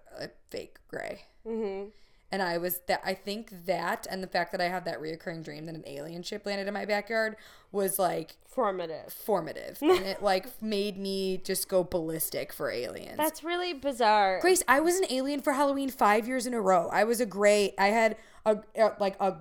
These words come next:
Speaker 1: gr-, like, the Greys. I had a gray mask, and it was just a bl-, like, a, um,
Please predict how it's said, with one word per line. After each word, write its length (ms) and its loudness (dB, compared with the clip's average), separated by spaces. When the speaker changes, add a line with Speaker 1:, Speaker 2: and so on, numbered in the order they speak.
Speaker 1:
gr-, 240 -4
like, 240 0
the 80 2
Greys. 420 4
I 120 0
had 120 2
a 80 0
gray 380 2
mask, 600 0
and 100 4
it 140 2
was 140 0
just 220 -2
a 80 4
bl-, 320 -2
like, 200 2
a, 240 0
um, 380 -4